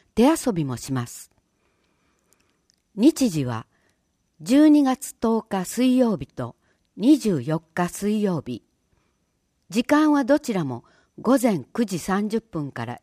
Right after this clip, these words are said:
十一時三十分まで。場所は、総合保健福祉センター三階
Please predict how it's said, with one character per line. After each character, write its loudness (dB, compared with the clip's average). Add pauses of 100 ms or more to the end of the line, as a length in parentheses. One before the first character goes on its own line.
十 2
一 -6
時 -8
三 -4
十 -2
分 -8
ま -6
で。 -16 (1700)
場 2
所 4
は、 2 (540)
総 8
合 6
保 0
健 2
福 -4
祉 -4
セ 0
ン -2
タ -4
ー -20 (320)
三 2
階 0